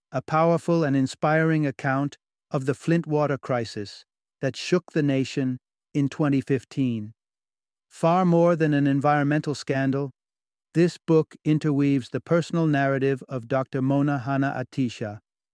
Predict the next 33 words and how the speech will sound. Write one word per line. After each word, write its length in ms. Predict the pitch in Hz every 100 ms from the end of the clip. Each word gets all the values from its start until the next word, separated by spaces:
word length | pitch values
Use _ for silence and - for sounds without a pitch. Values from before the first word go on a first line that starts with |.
| _ _ _
the 100 | 139
relentless 580 | 135 139 160 156 147 -
physician 580 | - 131 147 143 160 139
and 120 | 123
scientist 720 | - 143 135 131 143 139 - _ _ _ _ 170
who 80 |
played 240 | 151 190 190
a 80 | -
pivotal 460 | 190 185 180 180
role 380 | 170 165 135 117
in 140 | 117
bringing 340 | 113 143 139 139
the 80 | 131
crisis 540 | - 135 123 120 -
to 140 | -
light. 340 | 123 120 95 - _ _ _ _ _ _ _ _ _
Her 100 | 147
story 480 | 127 - 170 160 151
of 100 | 127
immigration 680 | 151 151 143 147 139 151 147
from 220 | 135 131
Iraq 340 | 127 139 143 -
to 140 | 143
America 580 | 131 135 127 127 135 127 _ _ _ _ _
and 160 | 147 147
the 60 | -
continuation 760 | 151 151 175 160 156 160 165
of 80 | 139
her 120 | 139
family's 500 | - 147 147 147 127
legacy 420 | 143 147 151 156
of 100 | 151
activism 640 | 139 143 - 139 143 143